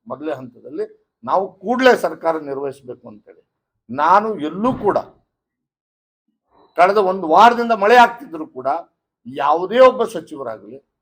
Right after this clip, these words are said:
ಮುಖ್ಯಮಂತ್ರಿಗಳಾಗಲಿ, ಎಲ್ಲೂ ಕೂಡ ರೈತರ ಹೊಲಗಳಿಗೆ ಭೇಟಿ ಕೊಟ್ಟು ಏನೇನ್ ನಷ್ಟ ಆಗಿದೆ ಅನ್ನೋದ್ರ ಬಗ್ಗೆ ಅಸೆಸ್ ಮಾಡ್ತಕ್ಕಂಥ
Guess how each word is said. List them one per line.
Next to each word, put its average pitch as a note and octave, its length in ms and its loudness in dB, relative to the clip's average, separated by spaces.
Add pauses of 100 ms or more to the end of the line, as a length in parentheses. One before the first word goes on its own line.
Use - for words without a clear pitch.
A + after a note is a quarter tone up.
(220)
ಮುಖ್ಯಮಂತ್ರಿಗಳಾಗಲಿ, B2+ 1000 -16 (680)
ಎಲ್ಲೂ D#3 460 -4
ಕೂಡ C3 300 -6 (920)
ರೈತರ A3+ 360 2
ಹೊಲಗಳಿಗೆ E3+ 460 0
ಭೇಟಿ E3+ 360 2
ಕೊಟ್ಟು - 400 -12 (840)
ಏನೇನ್ A3 460 2
ನಷ್ಟ D#3 300 -2
ಆಗಿದೆ B3 320 6
ಅನ್ನೋದ್ರ G3 280 -4
ಬಗ್ಗೆ A#2+ 320 -14 (440)
ಅಸೆಸ್ A#3+ 380 -2
ಮಾಡ್ತಕ್ಕಂಥ F#3 540 -4